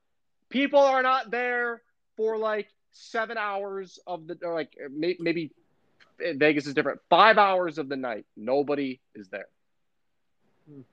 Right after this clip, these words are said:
Speaker 1: From
Speaker 2: All right,
Speaker 1: midnight to
Speaker 2: but for,
Speaker 1: five A M.
Speaker 2: for the places that don't have, like, so, so even if there's, there's, like, the whole economic, uh, doesn't make sense to be open, at least one store should be open to take advantage of all those people that are,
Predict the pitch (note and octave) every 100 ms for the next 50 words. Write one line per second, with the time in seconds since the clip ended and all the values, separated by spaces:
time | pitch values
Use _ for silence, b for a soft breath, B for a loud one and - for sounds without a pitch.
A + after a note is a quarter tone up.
0 | _ _ _ _ - - - C3+ C#4 E3+
1 | A3 A3+ - A#3+ F3+ F3+ F3 E3 B2 G#2
2 | - _ - B3 B3+ - A#3 B3+ B3+ D#4+
3 | D4 C#4 F#3+ - F#3 A3 - D#3+ D3 F3
4 | G3 _ G3+ G3+ - - G3+ G#3+ _ _
5 | _ _ - A3+ A3+ B3 C4+ D#4+ E4 B3
6 | - - A#3 A3 - - - _ G3 F#3+
7 | F3+ G3 _ _ G#3 F#3 D#3 F#3+ F#3 F3
8 | - F3+ F3 D#3+ E3+ E3+ _ - F3 D#3
9 | D#3 E3 E3 E3 - F3 D#3+ E3 C3 C#3
10 | F3+ G3 G3 _ _ _ _ A3+ B3+ D#4
11 | E4 G3 F#3 A3+ B3 - B3+ - A3 E3+
12 | G#3 B3+ G#3 G3 C4 A3 E3+ F3+ G3+ A3
13 | F3+ F#3 G3 G#3 A3 G3+ G3 F#3+